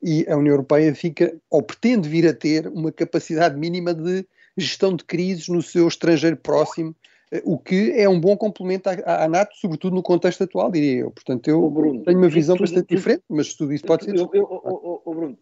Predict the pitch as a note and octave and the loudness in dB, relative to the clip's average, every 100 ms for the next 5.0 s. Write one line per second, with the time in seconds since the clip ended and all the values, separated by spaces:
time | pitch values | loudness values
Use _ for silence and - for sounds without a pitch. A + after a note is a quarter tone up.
0 | - D#3+ D#3+ F3+ - D#3 C3+ B2+ A#2 - | -16 -12 -8 -8 -10 -10 -8 -6 -6 -4
1 | D3 B2+ - G#2+ - B2+ B2 - - - | -4 -4 -4 -6 -6 -8 -6 -6 -8 -4
2 | F#3+ - - B2+ G#2 - - - A2+ A2+ | -4 -2 2 2 2 -4 -16 -10 -4 0
3 | A2+ A2 G#2+ - C3 C#3 C#3+ B2 C#3 B2+ | 0 0 -2 -4 -4 -2 0 0 0 0
4 | B2 C3+ C3 C3 A#2+ G#2+ G#2+ F2+ - - | 2 2 4 4 2 2 2 2 -4 -20